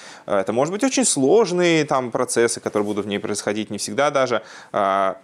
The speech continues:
до конца контролируемым человеком, но это все равно будет только следование определенной программе. Не будет в этом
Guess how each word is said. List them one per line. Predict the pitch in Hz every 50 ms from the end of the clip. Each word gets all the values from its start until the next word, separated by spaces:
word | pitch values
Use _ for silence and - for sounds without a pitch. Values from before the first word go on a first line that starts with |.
| _ _ - - -
до | 127 123 123
конца | - 143 131 127 113 - 147 147 156 147
контролируемым | - 139 131 123 123 113 135 165 180 156 143 131 120 123
человеком, | - - 143 165 214 226 - 143
но | 135 143
это | 147 147 160
все | 147 - 160
равно | 147 143 190 214
будет | 185 156 131 123 - -
только | - 160 185 214 220 - 175 147
следование | - - 131 143 147 147 139 127 120 117 110
определенной | 104 - 104 98 - 101 110 123 127 123 113
программе. | - - 107 101 101 113 127 131 120 107 95
Не | 95 98 101
будет | 104 123 165 170 156 -
в | -
этом | 147 165 160 139